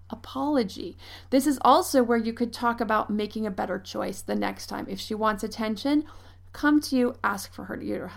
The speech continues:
help to play, ask if she can help with dinner, all kinds of other options on what she can do besides going after the cat. So you can work on that in,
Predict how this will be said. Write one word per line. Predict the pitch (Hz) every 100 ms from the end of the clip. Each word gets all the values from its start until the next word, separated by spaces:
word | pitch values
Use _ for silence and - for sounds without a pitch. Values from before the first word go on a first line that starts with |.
| 202
help | 214 202 -
to | 196
play, | - 302 302 285 - -
ask | 208 196 -
if | 196
she | 196
can | 190 190
help | 196
with | 196 196
dinner, | 294 277 277 277 - - -
all | 254 262
kinds | 262 269 254 240
of | -
other | 233 226 220
options | 220 - 269 269 -
on | 226 220
what | 240
she | - 262
can | 262 233
do | 226 214 202 - - -
besides | 240 233 240 220 208 - -
going | 208 208 202 196
after | 202 196 196
the | 175
cat. | 190 - - - - -
So | 214
you | 208
can | 196 208
work | 208
on | 208 196
that | 190
in, | - -